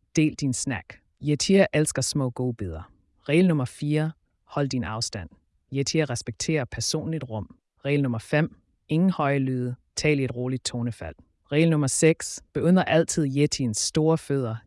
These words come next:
Det er et tegn på styrke i yetiverdenen. Regel nummer syv. Løb aldrig væk. Det gør dig til et spil for yetien. Regel nummer otte. Spørg altid, før du tager et billede. Yetien kan være kamerasky.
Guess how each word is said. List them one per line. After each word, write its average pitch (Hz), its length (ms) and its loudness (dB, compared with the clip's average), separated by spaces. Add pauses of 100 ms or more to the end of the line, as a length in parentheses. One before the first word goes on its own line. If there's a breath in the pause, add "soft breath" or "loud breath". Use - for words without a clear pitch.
Det 139 100 -2
er 139 40 0
et 127 100 -4
tegn 143 340 -2
på - 100 -8
styrke 131 460 -4
i 113 140 -4
yetiverdenen. 85 640 -10 (460)
Regel 151 240 0
nummer 135 180 0
syv. - 420 -2 (300)
Løb 147 280 0
aldrig 123 320 -4
væk. - 320 -12 (400)
Det 135 100 -6
gør 135 140 0
dig 135 120 -2
til 123 180 -6
et 104 120 -8
spil 131 320 -6 (100)
for - 140 -12
yetien. 101 480 -10 (300)
Regel 151 280 2
nummer 143 220 2
otte. 175 340 4 (180)
Spørg 165 420 4
altid, 139 460 0 (140)
før 151 260 -2
du 131 80 -2
tager 110 240 -6
et 104 120 -10
billede. 107 340 -6 (500)
Yetien 147 380 0
kan 123 120 -8
være 101 120 -6
kamerasky. 104 680 -8